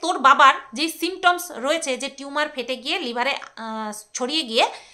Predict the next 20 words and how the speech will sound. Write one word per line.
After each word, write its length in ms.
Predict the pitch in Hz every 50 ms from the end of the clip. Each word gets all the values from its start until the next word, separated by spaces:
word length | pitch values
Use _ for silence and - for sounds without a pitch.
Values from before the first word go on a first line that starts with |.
| - _ _ -
জন্ডিস 440 | 208 311 320 370 370 370 370 - 247
হয়েছে, 300 | 240 226 226 - - - _ _ _ _ _ -
আর 100 | 240 254 254 269
তার 120 | 269 285
ফলে 200 | 285 359 370 427
লিভারটা 420 | 320 233 233 247 277 285 - 440 508 508 508 -
ড্যামেজ 400 | 190 180 302 320 320 320 294 220
হয়ে 140 | 226 214 185
গেছে, 240 | - - 175 208 202
নষ্ট 380 | 226 269 302 294 - - 311
হয়ে 180 | 277 247 208 185
গেছে, 280 | 175 170 165 - 170 - _ _ _ _ _ _ _ _ _ _ _ _ _ _ _ _ _ - - - -
সেরকমই 400 | - 302 311 330 370 370 381 370
যদি 200 | 359 311 349 320
হয়, 240 | 262 254 226 269 - - - - _ _ _ _
তাহলে 260 | - 285 311 339 339 339
যদি 180 | - 349 339
ডিকম্পেনসেটেড 960 | 269 214 277 294 294 330 339 339 330 370 370 370 359 381 392 381 392 403 403 - - - - - - 269
যদি 260 | 233 311 294 339 349
হয়, 280 | 339 285 339 320 269 -